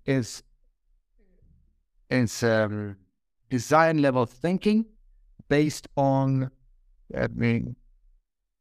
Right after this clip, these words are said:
evidential decision making. So it has to be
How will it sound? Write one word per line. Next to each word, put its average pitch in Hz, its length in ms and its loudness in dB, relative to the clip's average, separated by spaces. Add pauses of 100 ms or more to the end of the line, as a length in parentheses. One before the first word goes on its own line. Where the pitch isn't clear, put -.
(1080)
evidential 135 680 2 (220)
decision 117 400 -2
making. 92 300 -6
So 123 320 2
it 123 160 0
has 139 280 -2
to 135 120 -2
be 127 320 0